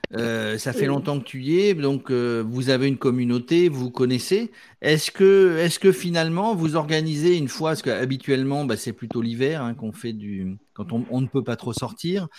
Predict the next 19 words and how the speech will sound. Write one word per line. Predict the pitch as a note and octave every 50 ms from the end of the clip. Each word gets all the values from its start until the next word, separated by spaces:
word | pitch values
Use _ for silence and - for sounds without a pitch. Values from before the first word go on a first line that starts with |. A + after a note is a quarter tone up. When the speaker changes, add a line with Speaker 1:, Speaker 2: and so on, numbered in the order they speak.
| - -
Speaker 1:
suivant | - - - A#2+ B2 B2
les | A#2+ A#2+
régions, | G#2+ G#2+ A#2 A2+ A2+ C3+ D3+ E3 G3 G#3+ G#3+ - - - - _ _ -
euh, | B2+ B2+ B2 B2
bah, | C3+ D3
vous | D3 D#3 E3+
vous | F3 F3+ E3+
retrouvez | F3 E3 - - D#3+ D#3 F3+
à | G3
un |
moment | G3+ G3 E3 D3+ D3
donné | C#3+ D3+ D3+ D#3 F3+ G3+
sur | F#3+ - - D3 C#3
les, | C3+ C3 C3 C3 B2+ A#2 A2 - _ _ _
sur | - - B2+
les | B2 B2+
vraies | B2 B2 C#3+ C#3+
routes, | B2+ C3+ E3 G3 F#3+ - -
euh, | C3+ B2 A#2+ A#2+ A2+ A2